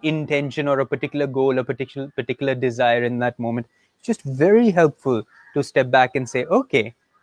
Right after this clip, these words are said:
this is how my guru works." By changing, by shifting these tiny little things, because great masters just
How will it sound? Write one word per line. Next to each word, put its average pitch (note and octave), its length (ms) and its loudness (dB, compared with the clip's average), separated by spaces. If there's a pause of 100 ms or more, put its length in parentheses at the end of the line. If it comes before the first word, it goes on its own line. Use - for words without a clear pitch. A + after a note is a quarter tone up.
(140)
this E3 540 2
is D#3+ 280 4
how C3+ 180 -2
my C3 180 -4
guru B2 260 -2
works." G#2+ 560 -8 (460)
By B2+ 260 4 (160)
changing, F3+ 560 0
by A#2+ 140 -2
shifting E3+ 640 -4 (280)
these C3+ 220 -6
tiny D3+ 380 0
little E3 260 0
things, F#3 320 -4
because D3 540 4
great C3+ 300 -2
masters A#2+ 640 -4 (300)
just F#3+ 220 -4